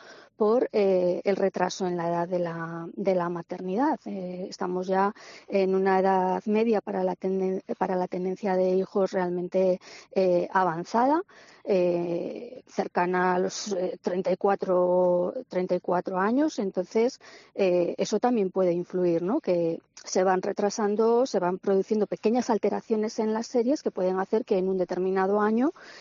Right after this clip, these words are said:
el, el valor sea más alto que el esperado. En cualquier caso, hay que tener en cuenta, eh, que las mujeres, eh, cántabras que han prota-,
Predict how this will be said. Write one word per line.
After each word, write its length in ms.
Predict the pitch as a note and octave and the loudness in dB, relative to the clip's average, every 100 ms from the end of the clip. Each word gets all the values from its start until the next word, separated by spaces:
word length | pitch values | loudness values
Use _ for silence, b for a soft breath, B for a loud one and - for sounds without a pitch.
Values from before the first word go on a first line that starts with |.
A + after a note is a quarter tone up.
| B | B
el, 640 | - G3+ F#3+ F#3 F3 F3+ - | 2 4 4 4 4 2 2
el 140 | G#3+ G3 | 2 4
valor 320 | F#3+ F#3 F3+ | 4 2 2
sea 260 | A3 G3 | 0 2
más 240 | G3+ F#3 - | 2 0 -2
alto 300 | F3 - A3 | -2 0 -2
que 220 | G3+ F3+ | 0 0
el 100 | E3+ | -2
esperado. 480 | - - E3 D#3 D#3+ B B | -6 -4 -4 -6 -10 B B
En 160 | G3+ G#3+ | -2 2
cualquier 400 | G3+ G#3 C#4+ D#4 | 0 0 0 0
caso, 400 | A#3+ A#3+ E4 A4+ _ - | 0 0 0 -2 _ -2
hay 140 | A3+ | 0
que 120 | A#3+ | 0
tener 300 | A3 A3+ G3+ | 0 2 2
en 120 | G3 | 0
cuenta, 420 | G3 G#3+ A#3 D#4+ - B B B B B - | 0 0 2 0 -2 B B B B B -2
eh, 580 | G#3+ G3+ F#3+ F#3 F3+ - - | 2 4 4 4 2 -2 -4
que 100 | - | 0
las 140 | G#3+ G3+ | 2 2
mujeres, 800 | G#3+ - G3 A3 A#3 A#3 - - | 0 0 2 4 4 2 -2 -2
eh, 460 | G#3 G3+ G3 F#3+ - | 2 2 4 2 0
cántabras 560 | A#3 B3+ A3+ G3 G#3 - | 0 2 2 0 -2 -4
que 120 | F3+ | -2
han 340 | F3+ F3+ F3+ | -2 -2 -4
prota-, 440 | G3 A#3+ G3+ F3 | -2 -2 0 -2